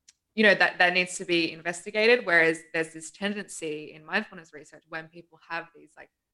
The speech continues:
negative experiences, it's not really looked into. And then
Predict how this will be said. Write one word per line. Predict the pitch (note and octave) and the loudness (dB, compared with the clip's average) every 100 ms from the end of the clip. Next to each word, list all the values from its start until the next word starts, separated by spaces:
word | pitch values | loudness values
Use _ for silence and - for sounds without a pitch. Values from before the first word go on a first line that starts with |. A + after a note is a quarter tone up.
| _ _ _ | _ _ _
negative | D#3 D#3 E3+ D#3+ | -20 -20 -20 -20
experiences, | _ _ G#3+ G3+ D#3+ - D#3 D#3 _ E3+ | _ _ -6 -6 -10 -16 -16 -16 _ -20
it's | E3+ | -20
not | E3 D#3+ - D#3 | -16 -14 -14 -16
really | C#3+ C#3 | -16 -18
looked | C3+ _ | -20 _
into. | G3+ E4+ - D#3 G#2+ - | -8 -8 -12 -18 -12 -6
And | E3+ | -6
then | F3 E3+ | -6 -10